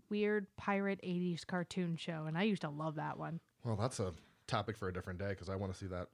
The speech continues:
Speaker 1: Yeah, it was real good. Um, what are we at? Three to one?
Speaker 2: I think I, I
Speaker 1: Two to one?
Speaker 2: wait. Well, did I get the, did I just, I got the, did I get the last one? Dario Arg-, Argento?
Speaker 1: Dario Argento,
Speaker 2: Then we're three,
Speaker 1: and
Speaker 2: then
Speaker 1: then
Speaker 2: we're three to one.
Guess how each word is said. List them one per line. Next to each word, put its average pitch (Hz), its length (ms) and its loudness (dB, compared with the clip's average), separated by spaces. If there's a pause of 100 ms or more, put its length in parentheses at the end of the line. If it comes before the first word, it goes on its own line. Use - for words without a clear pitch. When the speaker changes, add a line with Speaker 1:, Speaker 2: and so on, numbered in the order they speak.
(800)
Speaker 1:
Yeah, - 200 -8
it - 80 -10
was - 160 -20
real - 140 -20
good. - 640 -2
Um, 233 320 8 (120)
what 226 140 0
are 233 60 -2
we 269 80 2
at? - 180 -2
Three 247 200 -2
to 247 140 0 (360)
one? 233 320 -2 (880)
Speaker 2:
I 95 60 -8
think 160 260 -2
I, 110 100 0 (320)
I - 140 -2
Speaker 1:
Two 233 180 4
to 143 100 10
one? 233 180 4
Speaker 2:
wait. - 60 -10 (1160)
Well, 156 160 10
did 156 140 10
I 175 60 12
get 190 140 8
the, 156 80 0
did 156 160 12
I 170 60 12
just, 180 180 2
I 165 80 10
got 190 140 8
the, 170 80 4
did 147 160 8
I - 20 10
get 160 120 6
the 165 60 2
last 151 280 8
one? 180 180 4
Dario 143 320 12
Arg-, 139 240 4
Argento? 139 300 6
Speaker 1:
Dario 226 400 6
Argento, 214 200 2
Speaker 2:
Then 151 120 12
we're - 120 12
three, 156 120 12
Speaker 1:
and 147 80 8
Speaker 2:
then - 40 8
Speaker 1:
then 131 60 8
Speaker 2:
we're 131 80 6
three 135 180 6
to 120 60 6
one. 98 160 0